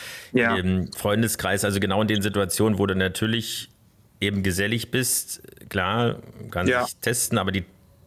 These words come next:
Speaker 2: kostenlosen Tests fallen ja auch weg in Kürze. Das heißt, irgendwie kommt's mir eben so vor, dass eben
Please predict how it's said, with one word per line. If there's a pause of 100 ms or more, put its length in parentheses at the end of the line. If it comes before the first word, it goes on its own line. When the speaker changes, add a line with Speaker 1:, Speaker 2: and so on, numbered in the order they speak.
Speaker 2:
kostenlosen
Tests
fallen
ja
auch
weg
in
Kürze. (500)
Das
heißt,
irgendwie
kommt's
mir
eben
so
vor, (440)
dass
eben